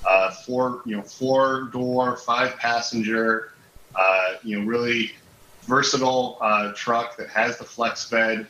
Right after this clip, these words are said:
um, that allows you to do a lot of different things. But really, I think what's most important, and I think what's gonna appeal the strongest to a lot of customers, is really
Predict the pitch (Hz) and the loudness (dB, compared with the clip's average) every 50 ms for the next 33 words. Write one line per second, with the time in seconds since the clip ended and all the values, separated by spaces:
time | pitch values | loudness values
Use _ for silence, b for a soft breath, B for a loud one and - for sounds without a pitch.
0 | _ - 110 98 101 101 101 101 101 101 107 110 113 113 107 113 104 104 95 107 | _ -6 -4 -2 -2 -2 -2 -4 -2 0 2 2 2 2 0 -2 -4 -2 -2 -2
1 | 104 98 98 101 107 117 117 110 104 110 - - 110 104 104 - 107 107 107 107 | -4 -2 0 0 2 2 0 0 -4 -6 -6 -6 -8 -8 -6 -4 -2 -2 0 0
2 | 107 107 104 - - - - - - - - - - - 107 107 104 107 120 127 | 0 0 -2 -4 -8 -10 -12 -18 -20 -20 -20 -20 -4 0 0 0 0 0 0 2
3 | 127 127 127 117 110 - - 117 110 - 110 107 - - 120 123 120 - - 120 | 2 2 2 2 0 0 -2 -6 -6 -6 -8 -8 -6 -2 -2 -2 -2 -2 -4 -6
4 | 110 - 117 120 120 120 120 117 107 104 101 101 - 113 113 104 113 107 - - | -6 -2 -2 -2 -2 -2 -4 -4 -2 -2 -2 -2 -2 -4 -4 -2 -4 -6 -6 -6
5 | - - 113 107 104 - - - 120 113 110 107 104 - - 113 113 113 110 107 | -4 -2 0 -2 -2 -2 -2 -2 -2 -2 -2 -4 -6 -2 -2 0 0 0 -2 -2
6 | - - - 107 101 110 113 107 - - 120 120 - - 113 104 101 98 - 107 | -4 -4 -4 0 2 2 2 2 0 -2 -4 -4 -4 -8 -6 -6 -6 -6 -6 -8
7 | 101 95 104 117 120 123 123 120 - | -8 -4 -2 -2 0 0 0 -2 -4